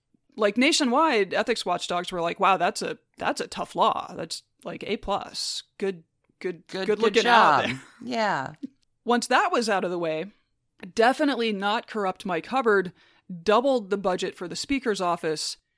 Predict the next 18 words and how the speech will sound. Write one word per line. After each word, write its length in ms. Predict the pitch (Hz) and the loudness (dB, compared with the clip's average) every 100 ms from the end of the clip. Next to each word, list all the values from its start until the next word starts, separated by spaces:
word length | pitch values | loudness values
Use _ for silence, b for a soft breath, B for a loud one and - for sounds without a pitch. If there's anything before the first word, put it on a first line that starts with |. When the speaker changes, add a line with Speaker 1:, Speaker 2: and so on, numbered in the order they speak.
| _ | _
Speaker 1:
and 180 | 196 185 | -8 -6
lined 440 | 180 175 220 254 | -6 -2 0 0
the 120 | 247 220 | 0 -4
place 500 | - 202 185 - - | -4 -4 -4 -4 -6
with 160 | 196 190 | -8 -8
flat 300 | 196 180 - | -4 -4 -4
screen 320 | - 190 185 | -6 -8 -8
T 240 | - 196 | -10 -10
Vs 480 | 175 175 208 226 - _ _ | -8 -8 -8 -8 -12 _ _
all 180 | 185 190 | -2 0
over 180 | 202 196 | 0 -2
the 100 | 180 | -4
walls. 440 | 165 156 190 233 - | -4 -4 -6 -8 -12
One 260 | 185 190 208 | -8 -6 -4
of 140 | 220 | -2
them 220 | 220 208 | -2 -2
was 180 | 190 175 | -4 -6
exclusively 1080 | 175 - - - 208 214 226 190 190 185 170 | -6 -6 -8 -8 -6 -4 -4 -4 -4 -4 -6